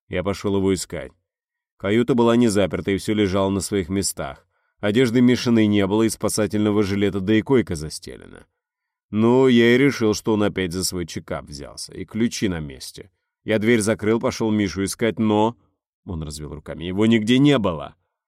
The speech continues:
Поднял царевича, мы всё обыскали.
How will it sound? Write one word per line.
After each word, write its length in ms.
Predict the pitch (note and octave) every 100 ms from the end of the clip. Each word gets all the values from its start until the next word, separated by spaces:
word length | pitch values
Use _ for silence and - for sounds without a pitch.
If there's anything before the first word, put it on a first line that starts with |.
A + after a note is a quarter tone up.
| _ _ _ -
Поднял 320 | D#3 D#3 D3
царевича, 640 | C3+ A#2+ A2+ A2 A#2+ C#3+
мы 140 | C3
всё 180 | A2+ A#2+
обыскали. 760 | G#2 G#2 - A2+ G#2 G#2+ A2